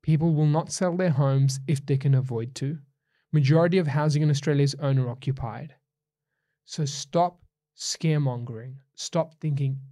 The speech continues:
everything blows up because of interest rates. I hope this podcast really shows you a way to analyze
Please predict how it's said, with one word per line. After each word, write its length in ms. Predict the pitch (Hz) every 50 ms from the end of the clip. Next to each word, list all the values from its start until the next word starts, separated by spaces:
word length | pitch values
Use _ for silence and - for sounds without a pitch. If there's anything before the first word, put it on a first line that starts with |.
| _ -
everything 640 | 175 175 185 170 170 180 175 175 170 156 156 151 135
blows 380 | 127 135 147 143 143 143 131
up 240 | 139 139 135 135 -
because 500 | - 131 - - 143 139 131 131 131 135
of 160 | 135 131 123
interest 380 | 123 123 127 - 135 131 - -
rates. 400 | 113 92 _ _ - - - _ _ _ _ _ _ _ _ _ _
I 80 | - 131
hope 400 | 123 101 - 151 156 170 160 -
this 160 | - 170 165
podcast 600 | - - - 151 143 147 - 147 143 139 139 - - - - _ -
really 220 | 139 139 147 170
shows 400 | 175 - - 185 160 160 156 139
you 160 | 147 147 139
a 40 | 131
way 240 | 127 127 131 135 147
to 140 | 160 147 147 _ -
analyze 800 | 151 160 165 170 165 160 151 143 131 120 120 - - - - -